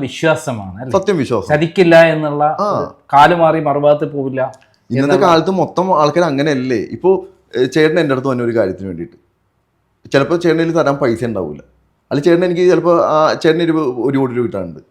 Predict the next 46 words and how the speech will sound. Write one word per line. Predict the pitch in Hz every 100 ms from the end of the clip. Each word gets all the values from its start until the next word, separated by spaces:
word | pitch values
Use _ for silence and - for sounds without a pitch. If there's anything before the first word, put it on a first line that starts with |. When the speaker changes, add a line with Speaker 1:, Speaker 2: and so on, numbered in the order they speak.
| _ _ _ -
Speaker 2:
ചിലപ്പോൾ | 160 185
ചേട്ടൻ | 180 180
എനിക്ക് | 180 180
ആ | 165 165
സമയത്ത് | 165 170
തരാൻ | 165 160
പോണത് | 165 165
ഒരു | 165
പത്ത് | 165 165
ലക്ഷം | 160 156
രൂപയായിരിക്കും. | 127 110 87 - _ _ _ _ -
പക്ഷെ | 135 185
മറ്റവന്മാർ | 156 - 160 175 185
എന്നോട് | 175 175
പറയണത് | 170 151
ഞാൻ | 135 147
അമ്പത് | 131 139 143
ലക്ഷം | 147 160
രൂപ |
തരാന്ന് | 147 143 147
പറഞ്ഞാൽ | 135 135 - _ _ _ _ _ _ -
അങ്ങാട് | 131 143 160
പോണ | 175 170 170
ആൾക്കാരാണ്. | 165 165 156 113 _ _ _ _ -
പക്ഷെ | 160 180 180 -
ആ | 180 165
അമ്പത് | 156 165 180
ലക്ഷം | 180 190
രൂപ | 196 185 71 147 143
ഞ-, | 135 139
ഞാനാണ് | 139 156 202 190 190
ചിന്തിക്കണത് | 165 160 160 -
ആ | 135 156
അമ്പത് | 139 147
ലക്ഷം | 143 160
രൂപ | 156
എനിക്ക് | 147
എത്ര | 139 131
പ്രാവശ്യം | 131 143 127
കിട്ടും | - 113 -
എന്നാണ്. | 107 92 - _ _ _ _ _ _ _ _ _ 113
ഈ | -
പത്ത് | 139 - 143
ലക്ഷം | 143 165
രൂപ | 165
കൊടുത്തിട്ട് | 156 151